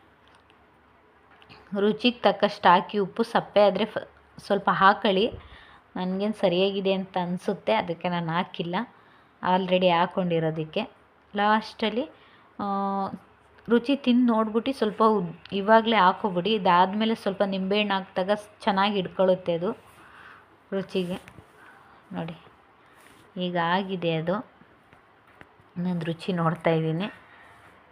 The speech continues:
ಸರಿಯಾಗಿದೆ. ನಾನೇನು ಹಾಕಲ್ಲ, ಈಗ ನಿಂಬೆ ಹುಳಿ ಹಾಕ್ಬಿಟ್ಟು ಇಳಿಸ್ತೀನಿ ಅಷ್ಟೇ. ಈಗ already ಆಗಿದೆ. ತುಂಬ ಸ್ವಲ್ಪ ಬಿಸಿ ಆಗೋವರೆಗೂ ಇದು ಮಾಡಿ. ಆ, ಲಾಸ್ಟ್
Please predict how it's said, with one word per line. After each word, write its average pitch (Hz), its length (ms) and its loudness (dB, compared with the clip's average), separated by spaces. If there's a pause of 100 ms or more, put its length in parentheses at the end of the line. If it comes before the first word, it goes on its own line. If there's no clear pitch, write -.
(840)
ಸರಿಯಾಗಿದೆ. 180 800 4 (340)
ನಾನೇನು 180 400 -2
ಹಾಕಲ್ಲ, 175 420 0
ಈಗ 196 200 -2
ನಿಂಬೆ 170 260 0
ಹುಳಿ 170 260 2 (400)
ಹಾಕ್ಬಿಟ್ಟು 180 540 -2 (640)
ಇಳಿಸ್ತೀನಿ 196 500 -2
ಅಷ್ಟೇ. 170 460 -2
ಈಗ 170 100 -2 (160)
already 180 340 2
ಆಗಿದೆ. 175 400 0
ತುಂಬ 214 300 0
ಸ್ವಲ್ಪ 202 300 -2
ಬಿಸಿ 196 440 0
ಆಗೋವರೆಗೂ 202 840 2
ಇದು 170 140 -10
ಮಾಡಿ. 175 280 -2 (680)
ಆ, 185 80 -8 (2500)
ಲಾಸ್ಟ್ 185 320 -4